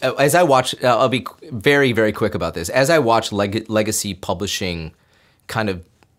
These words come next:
lose its way, kind of stumble, make things that I thought were not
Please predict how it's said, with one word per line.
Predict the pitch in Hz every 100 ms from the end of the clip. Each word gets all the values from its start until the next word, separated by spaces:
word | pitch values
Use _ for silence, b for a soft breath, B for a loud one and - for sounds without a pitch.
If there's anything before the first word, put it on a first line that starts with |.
| _ _ _ - B B
lose | 123 143 139
its | 123 -
way, | 107 113 107 101 98 95 b b b
kind | - 117
of | 104
stumble, | - 120 110 107 104 98 92 b b
make | 104 110 117 113 -
things | 113 101 92 104
that | 101 - -
I | 104
thought | 104 98 92
were | 95
not | 95 90 90 -